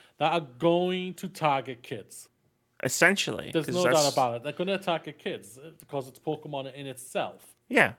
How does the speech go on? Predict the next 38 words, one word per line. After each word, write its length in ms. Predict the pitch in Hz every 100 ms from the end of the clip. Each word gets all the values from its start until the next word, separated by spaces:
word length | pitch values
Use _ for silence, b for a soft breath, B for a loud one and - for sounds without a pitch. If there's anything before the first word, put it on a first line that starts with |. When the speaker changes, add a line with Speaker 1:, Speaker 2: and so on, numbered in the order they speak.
| _
Speaker 1:
So 680 | - 147 135 127 123 120 - _ -
Speaker 2:
That's 200 | - 196
one 160 | 208 214
of 140 | 190
the 140 | 165 165
arguments 520 | 165 165 135 123 -
as 120 | 120
to 80 | -
why 180 | 120 117
Pokemon 600 | - 135 127 120 110 113
hasn't 320 | 117 113 113
evolved 500 | 104 - 110 113 98 -
very 260 | 98 92
much 260 | 104 - -
in 60 | 98
the 80 |
past 360 | - 104 107 -
thirty 280 | 104 - 101
years. 320 | 92 - -
And 60 | 110
you 60 |
see 140 | - 110
what 100 | 104
I 40 |
did 220 | - 110
there. 160 | 104 95 B B B B B
Because 760 | 139 135 143 135 123 120 - - _ _ _ -
it's 300 | 139 - -
essentially, 880 | 135 - 151 160 147 127 117 92 - -
uh, 40 | - -
target 320 | 139 123 117
audience 480 | 117 107 107 - 107
is 100 | -
kids. 320 | - 143 -
So 460 | - - 110 107 - _ _ _ _ _ _ _ - -
every 300 | 156 131 127 131
new 180 | 135 123
generation, 840 | 131 113 110 127 120 107 -